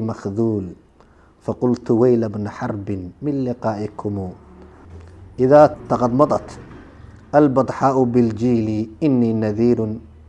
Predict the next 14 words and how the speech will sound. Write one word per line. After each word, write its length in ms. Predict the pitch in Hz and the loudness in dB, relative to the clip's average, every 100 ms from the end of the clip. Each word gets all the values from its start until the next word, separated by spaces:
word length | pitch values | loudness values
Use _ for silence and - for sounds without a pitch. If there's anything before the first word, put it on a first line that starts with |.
| - - - - - | -20 -20 -20 -20 -6
لأهل 400 | 110 127 - 110 | 0 0 0 -2
البصل 520 | 107 98 117 - 110 104 107 - | -2 -2 -6 -6 -4 -2 -2 -6
ضاحية، 560 | 98 107 - 113 107 - 107 104 98 - _ _ _ _ _ _ - | -6 -6 -2 -2 -2 -4 -6 -6 -10 -18 _ _ _ _ _ _ -4
لكل 460 | 110 110 131 117 113 104 | -4 -2 -2 0 0 -2
ذي 520 | 104 120 120 117 120 - 135 | 2 2 2 0 -2 -8 -4
إربة 480 | 123 110 104 - - | -2 -2 -6 -8 -4
منهم 640 | 104 101 120 123 123 135 120 101 | -4 -2 -2 -2 -2 -2 -2 -6
معقول، 680 | 104 90 107 104 95 95 95 - _ _ _ _ - | -8 -8 -2 -2 -2 -6 -10 -18 _ _ _ _ -8
من 200 | 110 110 | -4 2
جيش 380 | 127 131 - 113 110 104 - - | 2 2 -2 -4 -4 -6 -16 -14
أحمد 440 | - 110 104 190 202 202 - - _ _ _ _ - | -8 -4 -4 -4 -6 -6 -14 -20 _ _ _ _ -2
لا 240 | 113 117 | 2 4
وخش 460 | 107 123 - - 120 107 - | 4 0 -2 -6 -4 -4 -6
قنابله، 920 | 104 107 104 104 113 107 98 104 104 | -6 -4 -4 -2 0 0 0 -2 -2